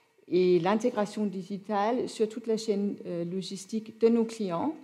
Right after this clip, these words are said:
Parce que de facto, nos clients de plus en plus se digitalisent, ils commandent en effet les produits, ils vont concevoir le projet d'une façon digitale, ils vont commander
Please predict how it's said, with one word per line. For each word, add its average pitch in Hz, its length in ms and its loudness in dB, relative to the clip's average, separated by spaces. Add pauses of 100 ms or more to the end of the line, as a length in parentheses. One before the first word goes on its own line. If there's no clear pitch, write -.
(420)
Parce 185 180 2
que 214 100 4
de 208 180 0
facto, 214 380 0
nos 247 160 4
clients 220 300 -4
de 190 80 -4
plus 180 260 -14
en 180 80 -12
plus 240 460 -16
se - 120 -20
digitalisent, 226 880 -6 (160)
ils 180 180 -4
commandent 233 520 8
en 180 140 4
effet 165 240 -2
les 170 100 0
produits, 170 600 -10 (180)
ils 160 80 -16
vont 170 160 0
concevoir 208 520 4
le 160 100 2
projet 180 340 -2
d'une 156 220 0
façon 165 420 -2
digitale, 170 640 2
ils 156 160 -2
vont 147 140 0
commander 208 680 2